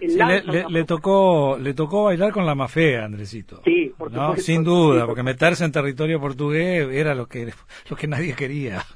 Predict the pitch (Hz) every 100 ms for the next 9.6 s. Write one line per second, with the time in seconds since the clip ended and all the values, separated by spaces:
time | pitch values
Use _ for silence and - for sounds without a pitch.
0 | - - 220 - - - 160 185 180 170
1 | 135 160 151 147 175 156 - 135 139 143
2 | 117 - - - 165 165 - 127 151 170
3 | 170 180 185 202 196 202 196 190 240 269
4 | 233 202 202 214 196 190 220 240 220 240
5 | 247 208 208 240 226 220 214 208 254 254
6 | 208 233 262 220 185 180 190 202 202 185
7 | 170 - 208 190 170 156 190 202 190 180
8 | 190 214 254 - 196 277 247 - - 381
9 | 180 165 196 190 202